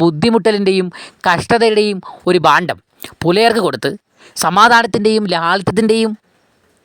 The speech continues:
ഒരു അവസ്ഥ തങ്ങൾ നേടിയെടുക്കുന്നതായിട്ട് നമുക്കിവിടെ കാണുന്നതിനായിട്ട് സാധിക്കും. അപ്പോൾ ഇവിടെ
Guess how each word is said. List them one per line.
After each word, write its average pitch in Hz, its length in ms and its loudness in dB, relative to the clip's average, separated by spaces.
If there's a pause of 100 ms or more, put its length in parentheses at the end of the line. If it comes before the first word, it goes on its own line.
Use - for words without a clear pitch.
(760)
ഒരു 202 200 2
അവസ്ഥ 175 260 -2 (400)
തങ്ങൾ 208 240 2 (120)
നേടിയെടുക്കുന്നതായിട്ട് 202 840 2 (260)
നമുക്കിവിടെ 147 380 -2
കാണുന്നതിനായിട്ട് 139 580 -4 (400)
സാധിക്കും. 104 320 -8 (420)
അപ്പോൾ 220 240 0
ഇവിടെ 208 160 -2